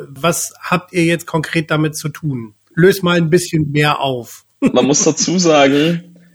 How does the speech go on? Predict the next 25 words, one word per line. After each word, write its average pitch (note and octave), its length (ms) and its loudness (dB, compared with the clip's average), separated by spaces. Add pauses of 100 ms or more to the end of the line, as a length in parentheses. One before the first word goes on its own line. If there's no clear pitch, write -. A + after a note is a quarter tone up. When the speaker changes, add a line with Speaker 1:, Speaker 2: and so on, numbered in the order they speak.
(320)
Speaker 2:
Krankenhäuser C#3 920 2
und A2 200 0
Krankenhausprozesse A#2+ 880 0
in G#2+ 100 0
Deutschland A#2 640 0
sind A#2+ 300 -2
ja F#2 260 2
wahnsinnig A2 720 2
heterogen. F2+ 880 -2 (500)
Und G#2 140 4
ich A2 120 2
würde G#2+ 320 4
mal A2+ 280 6
mutmaßen, A#2 600 4
dass A2+ 160 0
viele C3+ 260 4
unserer A2+ 400 2
Kunden C3+ 460 -2
unter G#2 320 0
Case A2+ 320 2
Management A2+ 560 -2
durchaus G#2+ 380 2
verschiedene G2 800 0
Sachen G2 320 0
verstehen. F2+ 680 -4